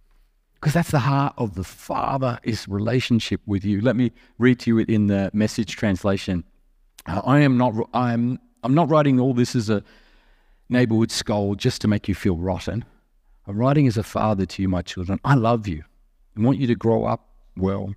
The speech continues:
not spoiled. There are a lot of people around you who can't wait to tell you what you've done wrong, but there aren't many fathers willing to take the time and effort to help you grow up."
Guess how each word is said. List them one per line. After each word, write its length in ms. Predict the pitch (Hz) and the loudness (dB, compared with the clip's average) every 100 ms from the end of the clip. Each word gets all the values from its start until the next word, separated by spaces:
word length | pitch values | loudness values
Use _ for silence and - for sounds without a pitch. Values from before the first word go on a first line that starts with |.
| - | -4
not 200 | 123 - | -2 -2
spoiled. 500 | - 98 92 92 - _ _ _ _ _ _ _ - | -2 -2 -2 -6 -14 _ _ _ _ _ _ _ 0
There 100 | 139 | 4
are 40 | |
a 40 | |
lot 140 | 143 190 | 6 4
of 80 | - | 4
people 260 | 190 156 | 2 2
around 320 | 127 135 160 | 2 2 0
you 60 | 135 | 0
who 160 | 113 127 | -2 -2
can't 280 | 135 143 | -2 -2
wait 220 | 104 120 123 | 0 -2 0
to 100 | 120 | -4
tell 520 | - - - 143 151 | -6 -8 0 0 0
you 300 | 95 85 110 - _ | 0 -4 -6 -12 _
what 140 | 107 98 | -6 -2
you've 160 | 101 | -2
done 260 | 101 92 90 | 0 0 0
wrong, 340 | 104 87 92 - _ _ _ _ _ _ _ | -2 -4 -8 -12 _ _ _ _ _ _ _
but 120 | 226 | -2
there 120 | 127 135 | 2 2
aren't 180 | 185 | 2
many 160 | 160 160 | 4 2
fathers 540 | - 135 123 113 110 | 2 0 2 2 0
willing 240 | 110 117 110 | 0 2 2
to 100 | 113 | 0
take 220 | - 98 | -2 -4
the 80 | 95 | -6
time 560 | - 113 131 147 156 151 _ - | -4 -2 0 0 -2 -6 _ -6
and 140 | 104 - | -4 -2
effort 340 | 104 123 139 - - | -4 -2 -4 -8 -8
to 80 | 95 | -2
help 220 | 107 - | -2 -2
you 80 | 98 | -4
grow 240 | 95 85 | -2 -2
up." 220 | 80 - | -4 -10